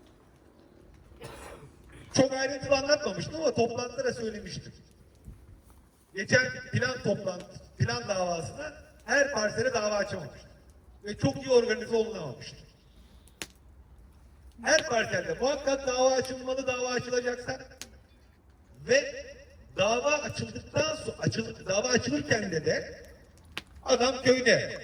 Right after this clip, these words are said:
adam yaşlı, kadın yaşlı, mahkemeye git gelmen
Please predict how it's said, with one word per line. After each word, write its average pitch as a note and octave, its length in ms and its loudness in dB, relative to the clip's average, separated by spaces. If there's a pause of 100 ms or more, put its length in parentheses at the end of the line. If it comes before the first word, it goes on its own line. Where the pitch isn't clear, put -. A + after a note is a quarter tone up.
adam A3+ 360 4
yaşlı, G#3+ 520 -2 (180)
kadın A3 240 2
yaşlı, G#3+ 720 4 (260)
mahkemeye A3+ 540 0
git G#3+ 240 -6
gelmen G#3+ 380 2